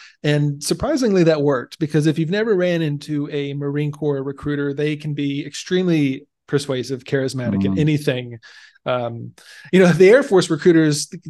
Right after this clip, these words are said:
Speaker 1: like, they can kind of sit back and just kind of take number, take a number, <laughs> right? But the
Speaker 2: <laughs> Right.
Speaker 1: across the hallway where the Marine Corps recruiters are, they're, they're fighting to get people in there. They're very,
Speaker 2: Mm.
Speaker 1: very good at what they do. And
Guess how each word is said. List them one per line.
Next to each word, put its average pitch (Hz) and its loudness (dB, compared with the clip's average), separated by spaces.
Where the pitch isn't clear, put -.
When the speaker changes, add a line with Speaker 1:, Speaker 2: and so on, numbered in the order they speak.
Speaker 1:
like, 156 2
they 165 4
can 175 -6
kind 165 -2
of 143 -4
sit 160 0
back 147 0
and 139 -4
just 139 -8
kind 156 -4
of 131 -8
take 160 -8
number, 156 -2
take 170 0
a 147 -4
number, 147 -2
<laughs> 143 -4
right? - -8
But 180 6
the 202 6
Speaker 2:
<laughs> - 0
Right. - 0
Speaker 1:
across 208 0
the 196 -2
hallway 214 4
where 175 4
the 165 0
Marine 185 -4
Corps 175 -4
recruiters 151 -6
are, 143 -4
they're, 165 0
they're 160 0
fighting 160 -6
to 139 -10
get 135 -14
people 139 -6
in 127 -6
there. 131 -4
They're 139 -4
very, 156 4
Speaker 2:
Mm. 101 2
Speaker 1:
very 160 4
good 147 -2
at 139 -8
what 139 -6
they 135 -4
do. 131 -6
And 123 -12